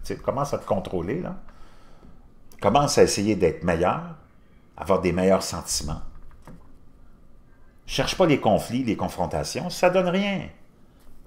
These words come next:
Si tu vois que t'es pour avoir un, une confrontation avec quelqu'un sur, sur un sujet politique, évite le sujet.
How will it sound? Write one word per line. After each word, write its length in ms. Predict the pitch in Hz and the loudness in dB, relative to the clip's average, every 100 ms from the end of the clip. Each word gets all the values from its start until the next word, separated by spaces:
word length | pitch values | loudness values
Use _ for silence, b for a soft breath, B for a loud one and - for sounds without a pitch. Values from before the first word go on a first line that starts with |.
| - - | -18 -6
Si 180 | - | -2
tu 120 | 147 139 | 0 2
vois 140 | 185 | 4
que 60 | 190 | 6
t'es 360 | 127 117 - - - - - - - - - - - - - - - - | 6 6 -4 -20 -20 -20 -20 -20 -20 -20 -20 -20 -20 -20 -20 -20 -20 -4
pour 160 | 107 107 | 6 8
avoir 340 | 95 120 131 | 10 10 10
un, 300 | 104 90 73 - - - - - - - - - - - - - | 10 6 0 -8 -16 -18 -20 -20 -20 -20 -20 -20 -20 -20 -20 -10
une 120 | 95 | 4
confrontation 680 | 127 123 117 113 98 - 139 | 8 8 8 10 10 10 6
avec 180 | 90 | 6
quelqu'un 260 | - 82 123 | 6 4 4
sur, 200 | - 90 | 4 0
sur 240 | 82 90 | 0 0
un 40 | 87 | 0
sujet 280 | - 80 95 | 0 0 2
politique, 460 | 82 76 - 131 - - | 0 -2 -4 -6 -6 -4
évite 360 | 98 101 120 | 0 2 2
le 100 | 139 | 0
sujet. 640 | 131 - 170 233 240 170 | -4 -4 0 2 2 -2